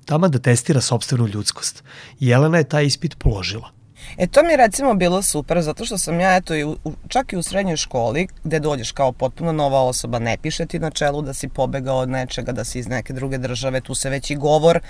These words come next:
Speaker 2: promenio, jel? E, počela sam da razvla-, razvlačim, tako da sam sad veća Novosađanka od Novosađana otprilike, ali se i u tom razredu desili dođoši,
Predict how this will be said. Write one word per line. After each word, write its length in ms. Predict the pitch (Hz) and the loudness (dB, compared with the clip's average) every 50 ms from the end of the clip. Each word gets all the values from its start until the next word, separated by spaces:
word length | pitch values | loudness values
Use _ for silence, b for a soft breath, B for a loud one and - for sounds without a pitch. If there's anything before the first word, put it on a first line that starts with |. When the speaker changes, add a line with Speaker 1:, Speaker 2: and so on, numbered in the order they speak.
| B B B B B - | B B B B B 0
Speaker 2:
promenio, 680 | - 185 180 180 175 175 170 165 170 175 175 170 165 156 | 4 4 6 6 6 4 4 4 4 4 4 4 4 2
jel? 340 | 135 123 120 117 131 160 175 B B B B B B B B B B B - | 4 4 4 4 4 2 0 B B B B B B B B B B B -6
E, 80 | 143 135 | -6 -4
počela 340 | - - 131 127 - 131 - | -2 -2 -2 -2 -2 -2 -2
sam 140 | - 135 | -2 0
da 80 | 147 139 | 2 4
razvla-, 400 | 135 131 120 123 117 135 139 139 - - | 6 6 6 4 4 0 -2 -2 -2 -4
razvlačim, 760 | 143 143 131 123 120 113 127 131 139 143 - - 143 143 135 | 0 2 4 4 4 2 0 -2 -2 -2 -2 -4 -6 -4 -4
tako 200 | - - - 123 | -4 -4 -4 -6
da 40 | 127 | -6
sam 140 | - 127 | -6 -6
sad 160 | - - 131 123 | -4 -2 0 2
veća 260 | 131 131 - - 139 | 2 2 0 0 -2
Novosađanka 640 | 139 135 135 135 123 139 147 135 139 143 127 135 | 0 2 2 2 2 0 -2 -2 -2 -2 -2 -2
od 80 | 143 143 | -2 0
Novosađana 600 | 151 139 127 113 - - 143 139 151 156 165 175 | 0 2 0 0 0 -2 -2 0 0 2 4 4
otprilike, 600 | 180 175 - 185 202 202 180 202 - - 220 196 B B B B B B B B B B B B - | 2 2 2 0 0 0 0 0 0 2 2 2 B B B B B B B B B B B B 6
ali 440 | 185 220 240 262 254 247 233 240 | 8 10 10 10 10 8 6 2
se 220 | 226 - 196 190 180 | 0 2 2 2 4
i 60 | 170 | 2
u 80 | 165 143 | 2 2
tom 280 | - - 240 262 262 | 6 8 8 10 10
razredu 540 | 240 220 196 190 196 202 202 214 180 196 180 | 12 12 12 12 12 8 2 0 2 2 4
desili 400 | 165 147 147 151 - 175 165 156 | 4 4 4 4 2 0 -2 0
dođoši, 460 | 127 85 82 85 - - - - - | -2 -4 -4 -6 -8 -8 -8 -8 -8